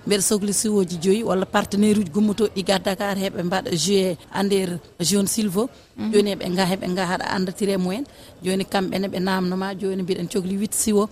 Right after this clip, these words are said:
Speaker 1: mbiɗen cohli siwoji jeetati walla mbima siwoji sappo min cohli, wadde mbiɗen jeeya commande, mbiɗen jeeya e nder place he, mbiɗen jeeya kadi to,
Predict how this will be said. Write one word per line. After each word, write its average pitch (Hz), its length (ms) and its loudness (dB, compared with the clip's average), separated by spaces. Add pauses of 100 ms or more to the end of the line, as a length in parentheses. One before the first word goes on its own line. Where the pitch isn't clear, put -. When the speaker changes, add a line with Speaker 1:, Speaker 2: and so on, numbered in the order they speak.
(140)
Speaker 1:
mbiɗen 190 220 -2
cohli 208 460 -2 (380)
siwoji 202 460 2
jeetati 214 480 2
walla 196 240 2
mbima 202 320 0
siwoji 208 340 2
sappo 214 320 0
min 214 140 0
cohli, 247 280 0 (280)
wadde 190 200 0
mbiɗen 208 280 2
jeeya 202 200 4
commande, 196 500 2 (160)
mbiɗen 202 300 0
jeeya 202 260 4
e 185 40 2
nder 196 200 4
place 190 400 0
he, 185 140 -4 (180)
mbiɗen 190 260 -4
jeeya 196 180 0
kadi 185 300 -4
to, 170 280 -2